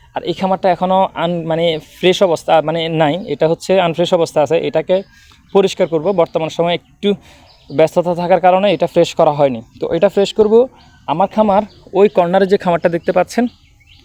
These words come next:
ওইটা রেডি আছে, বড়টা রেডি, এটা আনরেডি আছে, এটা পরে পরিষ্কার করে এটা তো করব। আর প্ল্যানের কথা যদি বলি আপনাদের কাছে, যে আমি, আহ, এখন কেন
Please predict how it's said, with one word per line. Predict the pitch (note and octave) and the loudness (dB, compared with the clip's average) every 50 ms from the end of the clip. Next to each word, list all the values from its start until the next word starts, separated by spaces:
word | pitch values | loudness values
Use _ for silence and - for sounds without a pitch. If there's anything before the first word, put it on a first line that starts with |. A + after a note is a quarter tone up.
| _ - - _ | _ -20 -16 _
ওইটা | - D3+ - F#3 F#3 | -6 0 0 0 2
রেডি | F3+ F3 F3 E3+ G3 G3 | 2 0 2 2 2 2
আছে, | F#3 - G#3+ A#3 B3 - - - - _ _ _ _ _ _ _ _ C#3 | 2 0 0 0 0 -2 -8 -20 -20 _ _ _ _ _ _ _ _ 0
বড়টা | D#3 E3+ D#3+ D#3 D#3+ D3+ | 2 2 4 4 2 2
রেডি, | C#3 B2+ A#2 A#2 A2 - - - | 2 0 -2 -6 -10 -12 -10 -10
এটা | D#3 D3 F#3+ F3+ | -2 0 2 2
আনরেডি | F3 D#3+ D3 D3 D3+ B2+ | 2 2 2 2 2 0
আছে, | - - B2+ | 0 -2 -6
এটা | B2 - D3+ | 0 0 0
পরে | D3+ - F3 E3+ E3 | 2 2 0 0 2
পরিষ্কার | D#3 E3+ E3 - - E3 D3 | 0 -2 -2 -2 -2 -4 0
করে | - D#3+ D3+ F#3+ G#3+ - - - - - - - _ - _ - | 0 2 2 2 0 -2 -10 -20 -20 -20 -20 -20 _ -12 _ -4
এটা | D3+ C#3+ C#3+ | 0 0 0
তো | - D3+ C3+ | 0 0 -2
করব। | C3 C3+ A2 A#2+ | -2 -4 -2 -2
আর | C#3 - - C#3 C3 - - - - - - _ | -2 2 2 2 2 0 -6 -18 -20 -20 -20 _
প্ল্যানের | - F3+ F3 F#3+ G#3 G3+ | 0 0 2 2 0 0
কথা | - G#3+ G3 F3+ G3+ | 0 0 0 0 0
যদি | F#3 F#3+ E3+ | 0 0 0
বলি | E3 E3 D#3+ D#3 | 0 0 2 2
আপনাদের | D#3+ D3 - D#3 D#3 D#3 D3 | 2 0 0 -2 -4 -4 -4
কাছে, | - D3 - C#3+ C3+ | -4 -8 -8 -4 -4
যে | D3+ D3 | -4 -4
আমি, | - - D#3 D#3 E3+ F3+ F#3 F#3 - - - _ _ _ | -2 -4 -4 -4 -4 -6 -6 -8 -10 -14 -20 _ _ _
আহ, | - C#3 C#3 C#3+ C#3+ - | -4 -4 -2 -2 -2 0
এখন | - D3+ D3+ - - F3+ F3+ F3 D#3+ - | -2 -2 -2 0 -2 -2 -2 -2 -2 0
কেন | - D#3 D3+ | 2 2 4